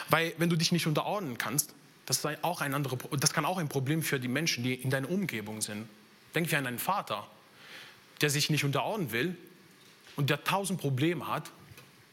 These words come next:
und die Familie leidet un-, unter diese Probleme. Wenn ich mich jetzt auf einer langen, anstrengenden, dunkel, schwierigen Straße befinde und ich müde werde, Angst bekomme,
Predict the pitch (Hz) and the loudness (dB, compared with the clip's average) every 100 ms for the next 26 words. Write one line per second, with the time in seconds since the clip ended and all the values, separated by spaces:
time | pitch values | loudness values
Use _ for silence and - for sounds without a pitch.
0 | - - - - 131 139 131 165 156 135 | -20 -20 -20 -2 0 2 2 2 2 0
1 | 135 135 131 - 135 131 123 120 - 113 | 0 -4 -8 -2 0 2 0 -2 -4 -2
2 | 143 107 104 - - - - - - - | -2 -4 -10 -16 -20 -20 -20 -20 -20 -20
3 | - - - - - - - - - - | -16 -12 -10 -8 -8 -8 -8 -10 -12 -10
4 | - - 196 214 214 254 269 262 208 208 | -12 4 6 6 6 4 4 2 2 0
5 | 185 226 240 226 277 277 165 131 123 - | 2 4 6 4 2 4 2 2 -2 4
6 | 240 269 - - 180 165 147 139 147 285 | 6 6 4 6 4 6 4 4 4 4
7 | - 160 - - 269 240 190 170 - 269 | 4 4 4 4 4 4 4 2 4 4
8 | 294 165 139 - 165 135 151 190 - - | 4 2 2 4 4 4 2 0 -8 -20
9 | - - - 160 160 160 202 220 127 113 | -20 -4 4 6 6 6 6 4 2 2
10 | 113 120 160 - - 180 208 - 131 - | 2 0 -4 -6 4 4 4 -2 -2 -2
11 | 113 160 | 0 -2